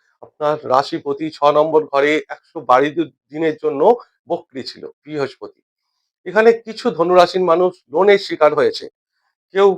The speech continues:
বড় ধরনের লোন, কেউ ছোট ধরনের, অর্থাৎ কারো, কেউ ক্রেডিট কার্ড ইউজ করছে এই সময় থেকে, বা ছোট ছোট ইনস্টলমেন্টে কোনো ইলেকট্রনিক জিনিস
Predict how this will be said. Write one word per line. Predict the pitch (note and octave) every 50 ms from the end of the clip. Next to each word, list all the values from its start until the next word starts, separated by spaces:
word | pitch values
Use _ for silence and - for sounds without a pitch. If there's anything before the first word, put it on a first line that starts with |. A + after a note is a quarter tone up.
| - _ _
বড় | A2 B2 C#3+ D#3+ E3+
ধরনের | D#3 F#3 F3+ F#3 F#3+ G3 G3+ G3 F#3
লোন, | A3+ A#3+ C4 B3+ - _ _ _ _ -
কেউ | F3+ A3+ A#3 A3+ -
ছোট | _ - A#2 C3 B2+ A#2+
ধরনের, | B2+ B2 B2 G#2+ G#2 G2 A#2
অর্থাৎ | C#3+ - - - D3+ D3 - - _ _ _ _ _ _ _ _ -
কারো, | D#3 E3+ E3+
কেউ | E3 - G3+ F#3+ - -
ক্রেডিট | F3 D#3 D3+ E3+ E3+ - E3+
কার্ড | E3 E3+ F3 E3+ - _ _ _ _ _ _ _ E3+
ইউজ | F#3+ F3+ - -
করছে | E3 E3 E3 - - F3+ E3 D#3 D#3 E3+
এই | F3+
সময় | - F3+ E3 E3 D#3+ D#3 D#3+
থেকে, | E3 D#3 D#3+ E3+ D#3+
বা | D3+ F3 F3
ছোট | - - F#3+ G3 F#3
ছোট | F#3+ F3+ F#3 F3+ E3
ইনস্টলমেন্টে | E3 - - E3+ E3 E3 E3 E3 D#3 E3+ D#3+
কোনো | D3+ G3 G3
ইলেকট্রনিক | E3+ D#3+ E3+ F3+ - - F3+ F3 F3 D#3+ D3+ E3+
জিনিস | E3 E3 E3+